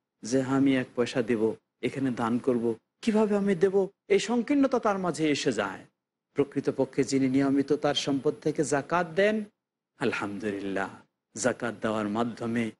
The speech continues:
তার মনে একটি উদারতা সৃষ্টি হয়, তার মন আরো বড় হয়,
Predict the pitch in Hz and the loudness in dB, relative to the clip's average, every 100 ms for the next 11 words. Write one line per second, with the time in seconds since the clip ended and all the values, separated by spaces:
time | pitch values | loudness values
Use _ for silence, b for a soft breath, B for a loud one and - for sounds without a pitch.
0 | _ _ - 123 101 101 117 120 107 - | _ _ -4 -2 -2 -4 -2 -2 -2 -6
1 | 110 107 113 147 160 117 - 143 - 160 | -6 -4 -2 -2 -2 -2 -2 -4 -2 0
2 | 147 160 170 180 _ _ _ _ - 156 | 2 0 0 -6 _ _ _ _ -2 0
3 | 147 147 165 196 208 - _ _ - 143 | 2 4 4 4 -2 -8 _ _ -2 2
4 | 151 143 151 185 165 190 196 | 2 4 2 2 2 0 0